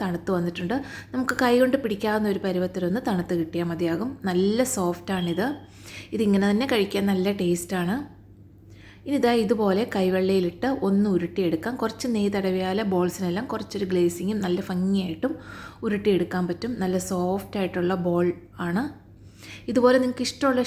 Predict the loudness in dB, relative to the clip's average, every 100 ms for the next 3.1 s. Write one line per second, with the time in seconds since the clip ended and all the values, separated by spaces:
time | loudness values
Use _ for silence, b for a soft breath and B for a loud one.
0 | 0 -2 0 -2 -2 -2 0 0 -2 -2
1 | -2 0 -2 -2 -4 -2 0 -2 -4 -6
2 | 0 2 2 0 -4 -2 -2 0 2 2